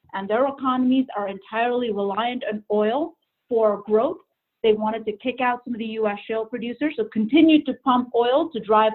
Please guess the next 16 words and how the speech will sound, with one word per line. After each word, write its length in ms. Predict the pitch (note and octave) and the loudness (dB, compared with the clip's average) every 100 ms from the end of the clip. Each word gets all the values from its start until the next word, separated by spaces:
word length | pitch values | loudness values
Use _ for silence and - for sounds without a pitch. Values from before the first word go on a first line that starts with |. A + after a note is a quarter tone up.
| A3 | 2
oil 240 | A#3 A#3 | 4 4
prices 460 | A3+ A3 G#3+ G#3+ F#3 | 0 -4 -4 -6 -6
lower 460 | G#3+ B3 C#4+ D#4+ E4 _ _ _ _ _ A#3+ | -2 0 0 -2 -6 _ _ _ _ _ -4
in 340 | A#3+ A#3+ A#3+ | -2 0 -2
the 120 | A3 | -2
idea 440 | G#3 G#3 A3 C4 C4 | -4 -4 -4 -2 -2
that 120 | A#3 - | -4 -6
some 140 | A#3 | -6
of 40 | |
these 160 | A3 A3 - | -6 -10 -8
companies 360 | A3 A3 G3 | -8 -6 -8
would 140 | F#3+ F#3 | -8 0
go 160 | G#3 G#3 | 4 4
out 140 | G3+ | 2
of 100 | G3 | 0
business. 360 | G3+ A3 D#4 | 0 4 2